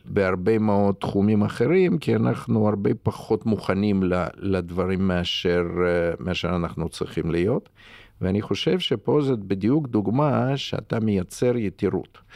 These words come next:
עכשיו, יש לזה גם אבל את הצד האפל, שכשאתה מרגיש שיש לך יתירות ואתה מוגן,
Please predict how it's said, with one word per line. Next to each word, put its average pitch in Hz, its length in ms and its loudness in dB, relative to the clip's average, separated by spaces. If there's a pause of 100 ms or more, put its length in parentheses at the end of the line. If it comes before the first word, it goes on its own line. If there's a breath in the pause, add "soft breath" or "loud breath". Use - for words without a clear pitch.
(240 loud breath)
עכשיו, 95 300 -2 (260)
יש 143 320 0
לזה 165 420 2 (100)
גם 160 360 2
אבל 120 560 0 (140)
את - 200 -4
הצד 120 560 -2
האפל, 113 920 -2 (920 loud breath)
שכשאתה 147 800 0
מרגיש 123 840 0
שיש 120 360 0
לך - 100 -10
יתירות 107 520 0
ואתה 95 240 0
מוגן, 85 400 -2